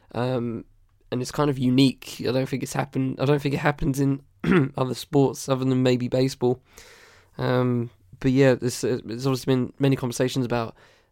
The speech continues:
uh, shortening the season and, uh, you know, trying to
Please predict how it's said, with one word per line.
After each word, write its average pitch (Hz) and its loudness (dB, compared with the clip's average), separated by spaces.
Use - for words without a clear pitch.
uh, 135 -12
shortening 131 0
the 117 -8
season 160 0
and, - -14
uh, - -14
you - -16
know, - -14
trying 127 -6
to 117 -4